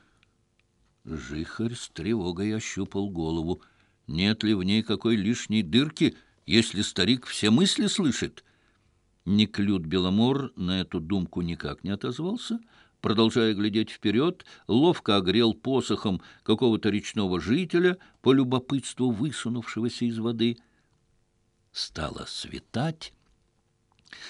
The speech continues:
Сосна, летевшая по воде, спугнула рыбаков, наладившихся на ранний лов. Только рубахи мелькнули. Остальные в редких селениях по берегам ещё спали.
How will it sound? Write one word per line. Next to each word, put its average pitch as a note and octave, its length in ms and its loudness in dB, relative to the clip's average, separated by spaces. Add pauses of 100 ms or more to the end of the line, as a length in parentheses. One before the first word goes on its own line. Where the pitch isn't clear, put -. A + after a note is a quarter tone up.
Сосна, A#2 460 -2
летевшая C3 560 -2
по B2+ 140 -4
воде, B2+ 340 0
спугнула C#3 680 0
рыбаков, B2 720 2
наладившихся D#3 920 0
на D3 140 -2
ранний C#3+ 440 0
лов. C#3 440 2 (360)
Только F3+ 480 4
рубахи G2+ 640 4
мелькнули. D#2 800 -2 (500)
Остальные D#3+ 640 2
в G#2 80 2
редких D3 520 0
селениях D#3 680 0
по G#2+ 120 2
берегам G#2 640 2
ещё E2+ 380 -6
спали. B1+ 580 -8